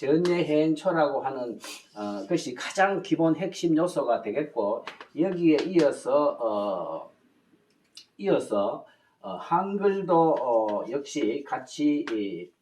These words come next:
필요하고, 어, 중요합니다. 그리고, 어, 순수 서예 영역은 아니지만 서예와 관련된 사군자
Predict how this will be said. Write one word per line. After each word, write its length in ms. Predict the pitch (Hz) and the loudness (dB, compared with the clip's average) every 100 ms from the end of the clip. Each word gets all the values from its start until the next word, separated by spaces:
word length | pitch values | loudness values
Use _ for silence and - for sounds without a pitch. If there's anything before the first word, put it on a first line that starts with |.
| - | -16
필요하고, 840 | - 156 139 139 123 104 120 156 - - _ | -4 -2 0 -2 -2 -4 -4 -6 -12 -18 _
어, 320 | - 95 90 82 | -16 -14 -14 -14
중요합니다. 800 | - 135 135 107 104 78 78 - _ - - | -8 -6 -4 -4 -6 -8 -12 -16 _ -20 -12
그리고, 680 | - 170 147 151 151 135 - - | 0 4 4 6 4 4 2 -2
어, 600 | 98 90 85 92 92 - _ _ _ _ _ _ _ | -2 -2 -4 -6 -10 -18 _ _ _ _ _ _ _
순수 540 | _ - - 233 170 165 | _ -18 -12 -10 0 0
서예 300 | - 214 165 | 0 2 4
영역은 340 | 151 143 - | 6 4 2
아니지만 480 | 107 139 165 135 107 | 0 0 2 0 -2
서예와 460 | 107 226 170 110 101 | -2 2 4 4 4
관련된 760 | 151 165 156 123 117 160 175 | 2 2 2 -2 0 0 0
사군자 1120 | 160 - 151 170 160 170 165 - 113 113 - | -6 -2 2 4 2 2 2 4 4 4 0